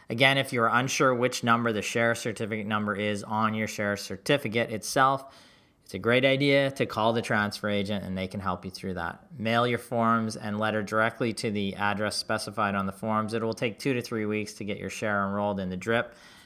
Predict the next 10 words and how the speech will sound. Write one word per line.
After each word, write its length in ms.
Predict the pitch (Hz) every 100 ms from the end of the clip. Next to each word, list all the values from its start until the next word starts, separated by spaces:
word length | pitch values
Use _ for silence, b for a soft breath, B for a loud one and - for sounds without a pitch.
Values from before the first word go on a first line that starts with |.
| B B
and 380 | - 107 104 107
share 240 | - 113
purchase 380 | 107 127 123 139
plan. 440 | - 127 120 120 117 B B B B
You 100 | 139
can 300 | 135 135 131
give 360 | - 135 151 135
the 80 | 139
transfer 540 | - 127 117 - 113
agent 420 | 113 110 110 107